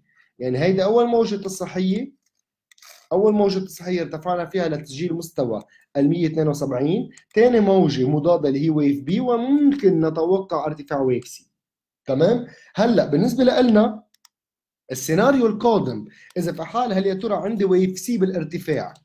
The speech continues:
أو عندي مثلث وممكن نتوقع اختراق، لازم ننتظر تأكيد. تمام؟ التأكيد هو يا أما اختراق مستوى المية سبعة وستين ثلاثين،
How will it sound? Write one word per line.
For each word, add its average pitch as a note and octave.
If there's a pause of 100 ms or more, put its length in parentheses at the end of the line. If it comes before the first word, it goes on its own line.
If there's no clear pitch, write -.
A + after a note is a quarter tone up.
(460)
أو G3
عندي D#3+
مثلث D3+
وممكن F#3
نتوقع F#3
اختراق، F#3 (320)
لازم G#3+
ننتظر G#3+
تأكيد. E3 (140)
تمام؟ A3 (240)
التأكيد F#3+
هو D#3+
يا B3
أما A3
اختراق G3
مستوى F3
المية F3+
سبعة E3+
وستين D#3
ثلاثين، C#3